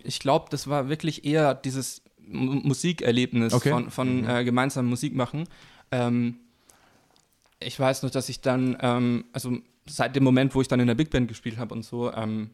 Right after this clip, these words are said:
Speaker 1: auch zeitgleich angefangen hab, Klavier zu lernen und,
Speaker 2: Okay.
Speaker 1: ähm, und eben auch Stücke zu schreiben für die Besetzungen, wo ich mitgespielt hab. Wir haben dann auch, ähm,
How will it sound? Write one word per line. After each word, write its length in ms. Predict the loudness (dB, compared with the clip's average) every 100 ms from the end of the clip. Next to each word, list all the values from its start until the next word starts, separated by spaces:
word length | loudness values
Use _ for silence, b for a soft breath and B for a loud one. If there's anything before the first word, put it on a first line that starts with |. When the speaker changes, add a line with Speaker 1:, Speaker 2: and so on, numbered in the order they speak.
| _
Speaker 1:
auch 240 | -6 -6 -8 _ _ -2
zeitgleich 480 | -2 2 0 0
angefangen 400 | 0 2 2 2
hab, 340 | 2 0 -6 -10
Klavier 440 | -4 -2 -2 -4
zu 100 | -6
lernen 380 | -8 -6 -4 -4
und, 280 | -2 -2 0
Speaker 2:
Okay. 160 | 2 2
Speaker 1:
ähm, 320 | 2 -2 -4 -10 b b b b b _ -2
und 420 | 2 2 -2 -4
eben 220 | -4 -2
auch 300 | 0 -2 -2
Stücke 340 | -10 -6 -4
zu 140 | -6 -6
schreiben 480 | -4 -2 0 0 0
für 180 | 2
die 80 | 2
Besetzungen, 560 | 0 -2 -2 -2 -2 0
wo 100 | 0
ich 80 | 0
mitgespielt 460 | -4 -6 -4 -2
hab. 160 | -2 -2
Wir 100 | -2
haben 120 | 0
dann 160 | 0 -2
auch, 380 | -2 -4 -8 -14
ähm, 320 | -8 -6 -6